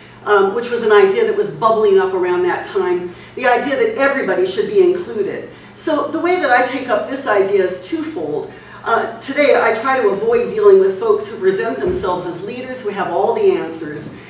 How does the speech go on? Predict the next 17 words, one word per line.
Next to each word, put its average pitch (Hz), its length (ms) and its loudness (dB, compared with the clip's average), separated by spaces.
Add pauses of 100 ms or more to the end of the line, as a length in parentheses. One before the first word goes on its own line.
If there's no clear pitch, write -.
(240)
and 226 100 2
I 240 80 4
get - 220 0
involved 220 380 0
in 196 80 4
organizing 214 760 2
where 403 160 0
everyone 202 400 0
is 185 160 2
invited 190 480 2
to - 80 -10
play 196 280 -4
real 247 360 -4
and 196 220 2
significant 233 640 -6
roles, 147 380 -6
and, 196 300 0